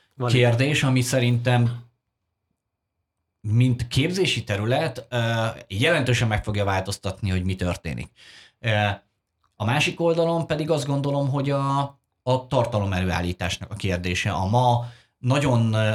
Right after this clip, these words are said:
Speaker 2: óvatos tartalom előállítást. Én nagyon sok olyan szakemberről tudok, aki direkt és, ö, szánt szándékkal nem vállalja azt, hogy az előadását mondjuk videóval rögzítsék.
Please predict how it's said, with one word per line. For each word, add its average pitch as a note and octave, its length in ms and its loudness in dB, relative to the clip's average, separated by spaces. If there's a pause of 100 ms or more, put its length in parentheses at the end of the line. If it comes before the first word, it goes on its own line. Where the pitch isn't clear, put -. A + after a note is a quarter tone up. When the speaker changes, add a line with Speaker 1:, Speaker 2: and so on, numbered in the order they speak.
(100)
Speaker 2:
óvatos A#2+ 500 2
tartalom F#2 480 -2
előállítást. E2 720 -6
Én G#2 80 -10
nagyon C#3 180 0
sok B2+ 240 -2
olyan A2 400 0 (320)
szakemberről G2+ 680 -2
tudok, C3 280 -4
aki B2 380 -2 (420)
direkt B2+ 560 -2 (140)
és, - 480 -4 (120)
ö, G#2+ 100 -4 (300)
szánt C3 280 -2
szándékkal G2+ 680 -2
nem A2+ 260 0
vállalja F#2 680 -2
azt, A2+ 180 -2
hogy F#2 140 -6
az F#2 120 -4
előadását F#2+ 680 -2
mondjuk F#2 220 -6
videóval F2+ 440 0
rögzítsék. E2+ 720 -4